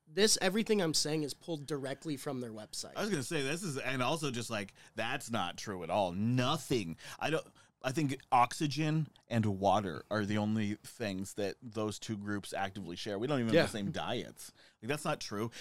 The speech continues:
Speaker 2: It's funny to be like, "These tenets of civilization are true whether you're civilized or not." Mm, there's a logical fallacy there, sir.
Speaker 1: Uh, these seven mountains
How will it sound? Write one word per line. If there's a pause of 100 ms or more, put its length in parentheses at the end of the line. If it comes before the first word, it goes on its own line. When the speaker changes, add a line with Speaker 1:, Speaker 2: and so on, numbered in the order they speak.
(140)
Speaker 2:
It's
funny
to
be
like, (540)
"These
tenets
of
civilization
are
true
whether
you're
civilized
or
not." (420)
Mm,
there's
a
logical
fallacy
there,
sir. (720)
Speaker 1:
Uh,
these
seven
mountains